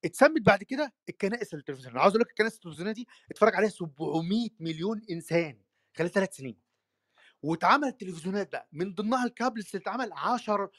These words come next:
عشر تلفزيونات ليل نهار شغاله بس على الم-، على الدعاة الجدد. الدعاة الجدد اللي هم مجموعه بيلي جرام والمجموعه اللي تحتيها. المجموعة، ما، بيلي جرام كان تحتيه مثلًا يجي عشرة وعشرين واحد. اللي كتب القصه دي بالتفصيل رضا هلال.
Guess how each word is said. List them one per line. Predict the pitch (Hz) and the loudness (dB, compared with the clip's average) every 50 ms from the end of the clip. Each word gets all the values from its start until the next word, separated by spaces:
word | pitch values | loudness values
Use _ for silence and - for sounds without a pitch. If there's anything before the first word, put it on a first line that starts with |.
| _ _ - | _ _ -4
عشر | 156 208 208 214 | -4 -4 -4 -6
تلفزيونات | 196 - 156 135 139 139 165 196 226 233 233 _ _ _ _ _ | -10 -12 -14 -16 -12 -6 -4 -2 -2 -2 -4 _ _ _ _ _
ليل | 165 143 151 190 240 233 214 | -16 -4 -2 -2 -2 0 -2
نهار | 196 156 165 233 233 | -2 0 0 0 0
شغاله | - - 160 131 - 190 185 | -2 -6 -8 -4 -2 -2 -2
بس | 180 190 180 - | -2 -4 -8 -8
على | 160 147 | -8 -6
الم-، | 139 139 | -6 -6
على | 147 139 127 143 | -4 -2 0 0
الدعاة | 139 131 143 147 165 | 0 0 -2 -2 -2
الجدد. | 165 131 143 139 120 110 - _ _ _ _ _ _ _ _ _ _ _ - | -2 -4 -6 -6 -6 -10 -12 _ _ _ _ _ _ _ _ _ _ _ -10
الدعاة | 127 131 160 175 175 - | -4 -2 0 0 0 -2
الجدد | 233 240 240 233 | -4 -4 -4 -6
اللي | - 143 139 | -6 -6 -6
هم | 160 180 180 185 190 - _ _ _ _ - | -4 0 0 0 0 0 _ _ _ _ -8
مجموعه | 156 143 135 156 190 185 | -8 -4 -2 0 0 0
بيلي | 160 - 175 175 | 0 -2 -4 -4
جرام | 156 - 147 175 202 202 185 | -2 0 2 2 2 2 0
والمجموعه | 170 143 127 127 135 175 170 | -4 -6 -8 -8 -6 -6 -6
اللي | 160 151 | -4 -6
تحتيها. | - - - - 151 120 113 - _ _ _ _ _ _ _ - | -8 -12 -10 -10 -10 -10 -10 -14 _ _ _ _ _ _ _ -6
المجموعة، | 139 135 147 165 156 | -2 0 0 2 4
ما، | 165 170 185 | 4 4 4
بيلي | - - 180 196 | 4 0 -2 0
جرام | 190 208 196 | 0 -2 -2
كان | - 170 143 | -4 -8 -10
تحتيه | - - - 170 | -10 -8 -8 -8
مثلًا | 180 170 165 143 | -8 -8 -8 -6
يجي | 131 | -6
عشرة | 131 156 160 - 143 | -6 -6 -6 -6 -8
وعشرين | 131 - - 127 117 | -8 -8 -10 -10 -10
واحد. | 110 - - _ _ - - - - - | -10 -12 -16 _ _ -20 -20 -18 -8 -6
اللي | 170 175 185 | -2 0 0
كتب | 202 - 294 302 - 269 | 2 2 2 2 4 2
القصه | 240 - - 262 - - 214 185 | 2 0 0 -6 -8 -8 -10 -10
دي | 214 190 | -10 -10
بالتفصيل | 190 - _ - 175 - - - - 202 208 208 208 185 170 135 - _ _ _ _ _ _ _ _ _ _ 170 | -12 -10 _ -6 -6 -6 -6 -2 2 4 4 6 4 4 0 -6 -12 _ _ _ _ _ _ _ _ _ _ 8
رضا | 226 233 220 | 8 8 8
هلال. | 160 160 170 156 123 - | 6 4 2 0 0 -4